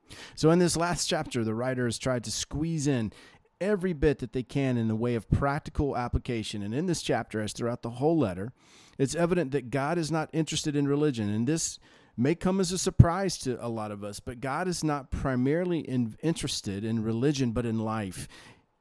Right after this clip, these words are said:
God recognizes that life is lived in segments, like, like an orange, or in layers, like a lun-, like an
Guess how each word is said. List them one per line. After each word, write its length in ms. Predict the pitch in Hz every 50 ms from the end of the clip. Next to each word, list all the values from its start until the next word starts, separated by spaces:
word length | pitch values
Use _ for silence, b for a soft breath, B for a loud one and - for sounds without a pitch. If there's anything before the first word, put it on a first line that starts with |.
| _ _ _ _ _ - - _ -
God 240 | 156 156 165 143
recognizes 720 | 143 165 170 - 202 185 170 147 139 139 127 123 135 117 107
that 160 | 123 107 104
life 420 | 113 117 120 127 143 170 180 170
is 200 | 185 175 151 139
lived 360 | 131 127 123 120 120 120 117 117
in 120 | 110 104
segments, 720 | - - - 120 117 113 110 98 85 - - - - -
like, 220 | 104 113 107 - - -
like 220 | 120 117 117 104
an 100 | 110 -
orange, 540 | - 123 127 131 127 120 113 107 104 101 101
or 220 | 107 98 95 95 -
in 220 | - 113 110 110
layers, 520 | 110 117 123 123 123 117 107 101 95 90
like 240 | 101 101 101 98 - -
a 80 | 113
lun-, 420 | 110 104 107 113 120 120 120 117 - - -
like 240 | 107 110 110 101
an 100 | 113 110